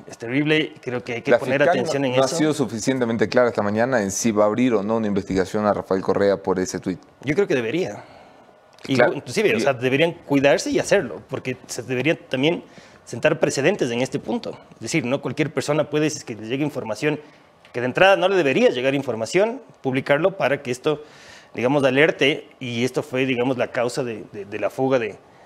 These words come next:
Speaker 1: de algunos, de algunos involucrados en este asunto. Entiendo que lo de Glass también fue como que algo que se anticipó, pese a no ser una orden de detención efectivamente, se habla de retención, que es la obligación
Speaker 2: Ujú.
Speaker 1: que tiene,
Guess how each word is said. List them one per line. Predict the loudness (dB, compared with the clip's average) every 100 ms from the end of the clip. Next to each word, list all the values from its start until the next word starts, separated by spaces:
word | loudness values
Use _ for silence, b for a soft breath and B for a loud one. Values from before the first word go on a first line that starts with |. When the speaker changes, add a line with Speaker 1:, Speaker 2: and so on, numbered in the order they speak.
| B B B
Speaker 1:
de | -2
algunos, | 0 2 2 2 -2 -6 -8
de | -8
algunos | -4 -2 0
involucrados | 0 -2 -2 2 2 0
en | -4
este | -4
asunto. | -2 -2 -2 -8 -16 -14
Entiendo | -10 -6 0 0 0 0
que | 2
lo | 2
de | 2
Glass | 2 0 0
también | -2 0 2 2 0 -8 -20 b b b b b
fue | -2 0
como | 2 0 0
que | 0 0 -2 -6 B B B
algo | 0 2 0
que | -2
se | -4
anticipó, | -6 -8 -12 -6 2 2 2 -10 b b _
pese | -2 0 0
a |
no | 2 0
ser | 0 0 2 2
una | 2 4
orden | 2 0
de | -2
detención | -4 -6 -10 -8 -8
efectivamente, | -8 -10 -8 -8 -8 -10
se | -8
habla | -6 -4
de | -4
retención, | -4 -4 -2 -2 -2 -2 -2
que | -4
es | -4
la |
obligación | -2 -2 -2 -2 -4
Speaker 2:
Ujú. |
Speaker 1:
que | -6
tiene, | -4 -2 0 -2